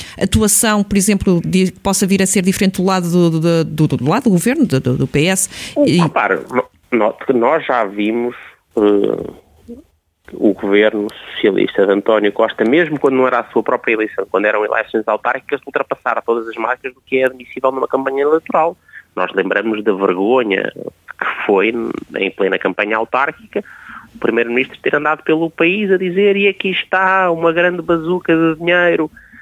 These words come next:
Speaker 2: e depois verem os autarcas socialistas a dizer: "E se for, se votarem em mim porque eu sou do partido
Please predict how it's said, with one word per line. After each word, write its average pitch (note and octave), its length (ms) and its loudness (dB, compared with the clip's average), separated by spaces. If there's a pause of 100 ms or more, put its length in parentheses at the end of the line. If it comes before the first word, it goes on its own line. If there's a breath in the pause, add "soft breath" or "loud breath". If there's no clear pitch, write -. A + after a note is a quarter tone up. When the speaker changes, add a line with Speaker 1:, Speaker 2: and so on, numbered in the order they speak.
(140 loud breath)
Speaker 2:
e D#3+ 80 -2
depois D#3+ 340 0
verem E3 300 0
os D#3 80 2
autarcas D#3 420 -2
socialistas D#3+ 400 0
a D#3 60 4
dizer: E3 280 2
"E F#3 80 2
se - 260 -6
for, G3+ 300 2
se D3+ 40 -8
votarem G3 580 2
em G3 40 2
mim G3+ 240 2
porque - 240 -8
eu F#3 60 0
sou G3+ 200 -2
do F#3+ 120 -4
partido F#3+ 720 -6